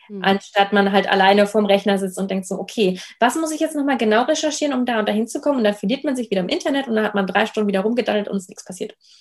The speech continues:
Speaker 1: <laughs> Ja, das hast du schön gesagt. Ich glaub, das kennt jeder von uns.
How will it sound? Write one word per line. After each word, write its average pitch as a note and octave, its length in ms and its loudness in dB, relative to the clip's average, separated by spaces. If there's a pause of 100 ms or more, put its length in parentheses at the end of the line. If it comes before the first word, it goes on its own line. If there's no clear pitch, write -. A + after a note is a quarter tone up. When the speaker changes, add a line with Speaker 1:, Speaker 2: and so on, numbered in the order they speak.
Speaker 1:
<laughs> C4+ 600 2
Ja, B3 180 4
das A3 140 -2
hast - 220 -6
du A3+ 60 -10
schön C#4+ 280 -4
gesagt. A#3+ 560 -2 (100)
Ich E4+ 100 -4
glaub, B3+ 200 0
das B3+ 180 -12
kennt B3 240 -6
jeder A3 240 -8
von F3+ 160 -14
uns. F3 300 -12